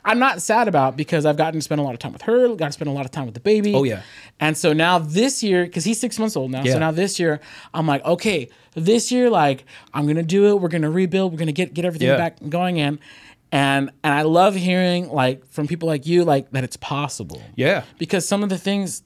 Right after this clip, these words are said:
Speaker 1: that, like, when I, when I come up against it, I'm like, "Wait, how am I gonna, how am I gonna freaking do this? Like,
Speaker 2: Yeah.
Speaker 1: i-, is this even possible?" But, but hearing success stories, like, for me, it's inspirational.
Speaker 2: Yeah,
Speaker 1: Because it
Speaker 2: and
Speaker 1: lets me know I can.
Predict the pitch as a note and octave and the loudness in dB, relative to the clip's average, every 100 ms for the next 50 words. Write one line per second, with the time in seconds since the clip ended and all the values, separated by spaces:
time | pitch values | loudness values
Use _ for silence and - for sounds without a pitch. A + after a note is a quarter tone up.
0 | - D#3 D3 - C#3+ C#3 B2+ C3+ B2 F3 | -4 -2 -2 -6 -6 -6 -6 -8 -6 -8
1 | C#3+ D3 F#3 F3+ D#3 C#3+ C3 _ _ _ | -6 -4 -4 -2 -4 -4 -6 _ _ _
2 | _ _ _ _ - F3+ A3 C#4 A#3+ D#3+ | _ _ _ _ -4 -2 0 0 0 -2
3 | - C4 B3 A3+ B3 G#3 F#3 B3 B3+ D3+ | -6 -4 0 0 -2 -2 0 2 4 2
4 | F3+ D#3+ B2 G#2+ G3 G3+ _ - F#3+ A3+ | 2 4 2 0 -4 -6 _ -2 0 0
5 | C#4 C4 A#3 F3 F3+ G3+ G#3+ B3 D#4 - | 0 0 0 2 2 2 2 -2 -4 -10
6 | - - _ _ - F#3 D#3+ C3 - - | -14 -20 _ _ 4 6 6 4 -2 -16
7 | - D#3 D3 F#3+ B3 A3+ G#3+ C4 C4+ G#3+ | -2 -2 2 2 4 2 2 2 4 4
8 | G3 E3+ D3+ - G#3 B3 F3+ G3 F3+ - | 4 4 2 0 2 4 2 0 -6 -2
9 | D#3 D3+ C#3+ A2 F2 A1+ - C#3 E3+ C#3+ | 2 2 0 -6 -12 -14 -2 2 4 2
10 | F3 F3+ D#3+ D3+ F3+ D#3 C3 - C3+ | 2 2 2 0 0 -2 -4 -6 -8